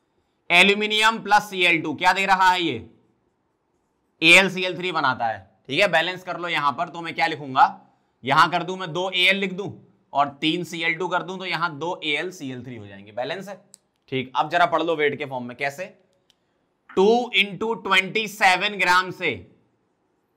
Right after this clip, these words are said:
ये कितना रिएक्ट कर रहा है? थ्री इंटू सेवेंटी वन ग्राम कर रहा है। तो अगर इसका थर्टी फ़ाइव पॉइंट फ़ाइव रिएक्ट करे तो इसका कितना होना चाहिए? तो इसके एक ग्राम से निकाल लेता हूं पहले,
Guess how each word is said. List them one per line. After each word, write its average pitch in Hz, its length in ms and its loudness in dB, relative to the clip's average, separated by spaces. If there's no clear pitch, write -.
ये 151 200 4
कितना 202 300 2
रिएक्ट 202 300 0
कर 196 120 2
रहा 180 100 4
है? 135 140 0
थ्री 156 200 2
इंटू 202 360 0
सेवेंटी 170 440 -4
वन 180 200 -4
ग्राम 180 220 -4
कर 190 120 -8
रहा 196 120 -10
है। 147 120 -16
तो 208 60 6
अगर 190 440 6
इसका 233 420 -2
थर्टी 185 320 -2
फ़ाइव 226 360 -2
पॉइंट 240 280 -2
फ़ाइव 208 300 4
रिएक्ट 220 280 -4
करे 190 220 -2
तो 220 160 -8
इसका 208 220 -6
कितना 202 280 -8
होना 175 300 -2
चाहिए? 151 360 0
तो 190 160 -8
इसके 190 340 -4
एक 196 220 0
ग्राम 208 320 6
से 220 200 -6
निकाल 202 320 2
लेता 214 220 0
हूं 220 160 2
पहले, 220 300 2